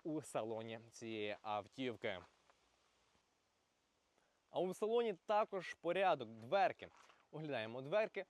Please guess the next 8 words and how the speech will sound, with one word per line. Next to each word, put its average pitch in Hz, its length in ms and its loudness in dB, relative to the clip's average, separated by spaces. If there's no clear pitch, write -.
не 190 180 -2
подерті, 165 520 -2
не 156 160 -6
зашурені, 170 540 -2
чисті 185 420 -4
й 160 40 -4
гарні, 160 400 -2
збережені. 143 680 2